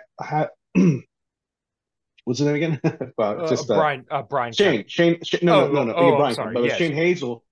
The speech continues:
Speaker 2: Yeah.
Speaker 1: got less votes than he did two years ago, or,
Speaker 2: Mm-hmm.
Speaker 1: yeah, two years ago. So again, in a, uh, in a U S Senate election, right?
Speaker 2: Mm-hmm.
Speaker 1: So that, that's, he was in the election for U S Senate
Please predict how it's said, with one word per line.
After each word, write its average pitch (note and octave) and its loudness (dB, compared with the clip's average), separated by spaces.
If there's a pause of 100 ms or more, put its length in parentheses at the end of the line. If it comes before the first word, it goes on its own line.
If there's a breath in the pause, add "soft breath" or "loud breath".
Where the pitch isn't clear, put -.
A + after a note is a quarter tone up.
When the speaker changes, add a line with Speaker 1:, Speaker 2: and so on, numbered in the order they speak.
(140)
Speaker 2:
Yeah. D3+ -6
Speaker 1:
got C3 -4
less C3+ -4
votes B2 -2
than B2 -4
he A#2 -6
did G#2 -8
two A2+ -8
years C3+ -2
ago, F2+ -12 (380)
or, A#2 -2
Speaker 2:
Mm-hmm. G#2 -14
Speaker 1:
yeah, B2 -2
two E3 0
years A2+ 2
ago. F2 -20 (680)
So B2 2
again, C3+ 0
in C#3+ -2
a, B2+ -4 (360)
uh, A#2+ -6
in B2+ -6
a A#2 -2
U A#2 0
S G#2+ -6
Senate C3 -4
election, F#2+ -12 (360)
right? G2+ -12
Speaker 2:
Mm-hmm. G2 -20 (180)
Speaker 1:
So A#2 0
that, A#2+ 0
that's, B2+ 0
he C#3+ 4
was C#3+ 2
in C#3 0
the C3+ 2
election B2 0
for B2+ -8
U A#2 0
S A2+ -4
Senate G#2 -10